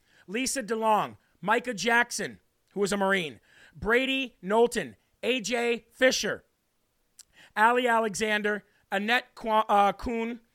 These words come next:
Aubrey Webb, Gilbert Fantacoba, Rachel Powell, Laura Elizabeth. Folks, actually, there's too many to name. They just go on and on. They're all January sixth defendants. Why does, why does Kevin McCarthy get to pick and choose who that, who that, uh,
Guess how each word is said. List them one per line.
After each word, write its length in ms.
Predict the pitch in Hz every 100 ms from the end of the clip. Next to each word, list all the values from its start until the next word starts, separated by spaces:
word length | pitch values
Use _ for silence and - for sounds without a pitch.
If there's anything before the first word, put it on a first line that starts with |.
| _ _ 185
Aubrey 380 | 226 220 254
Webb, 400 | 220 208 202 180
Gilbert 420 | 180 247 240 277 -
Fantacoba, 1160 | - - - 233 233 - - 226 220 220 214 - _ _ _ _ -
Rachel 360 | 233 294 269
Powell, 560 | - 220 208 202 202 - _ -
Laura 400 | 208 285 277 233
Elizabeth. 460 | 214 190 202 214 - _
Folks, 300 | 233 233 -
actually, 380 | 220 262 240 240
there's 160 | 220 -
too 120 | 247
many 200 | 233 220
to 100 | 208
name. 380 | 202 208 202 190
They 140 | 214
just 200 | 214 -
go 140 | 214 -
on 220 | 208 208
and 80 | 202
on. 140 | 190 - -
They're 140 | 214
all 100 | 240
January 540 | 220 226 226 214 208 196
sixth 240 | 202 -
defendants. 560 | 185 190 180 131 - - _ _ _ _ _ _ _ -
Why 260 | 214 269
does, 180 | 302 302 - 233
why 220 | 254 302
does 100 | 302
Kevin 260 | 302 277
McCarthy 400 | 262 247 240 233
get 140 | 202 214
to 80 | 202
pick 160 | 220
and 100 | 214
choose 220 | 190 214
who 100 | 202 208
that, 180 | -
who 100 | 190
that, 300 | 214 208 196
uh, 240 | 202 190